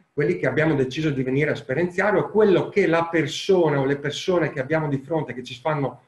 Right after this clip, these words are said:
soltanto da specchio, ci stanno invitando a voler affrontare. È più utile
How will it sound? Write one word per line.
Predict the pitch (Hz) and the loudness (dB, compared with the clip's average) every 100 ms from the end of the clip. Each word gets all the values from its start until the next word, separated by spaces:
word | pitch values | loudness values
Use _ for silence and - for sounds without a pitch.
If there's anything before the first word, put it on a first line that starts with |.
| _ | _
soltanto | - - 160 151 151 185 175 139 | -12 0 2 2 0 0 0 2
da | 170 | 0
specchio, | 175 - 170 170 - 196 226 220 _ _ | 0 0 0 0 -2 -2 -2 -6 _ _
ci | - | -14
stanno | 151 - 151 143 | -8 -4 -2 0
invitando | 143 175 175 123 120 120 135 143 - _ _ | 0 -2 -2 -2 -2 -2 -4 -6 -12 _ _
a | - | -8
voler | 156 156 110 107 - | -2 0 0 -6 -12
affrontare. | - 120 - 120 107 101 92 98 _ _ _ _ _ _ _ _ _ _ _ _ _ | -14 -12 -10 -10 -10 -14 -16 -18 _ _ _ _ _ _ _ _ _ _ _ _ _
È | - 143 143 | -6 -6 -4
più | 196 220 | 0 2
utile | 202 226 226 196 196 196 - - | 2 2 0 2 2 0 -6 -20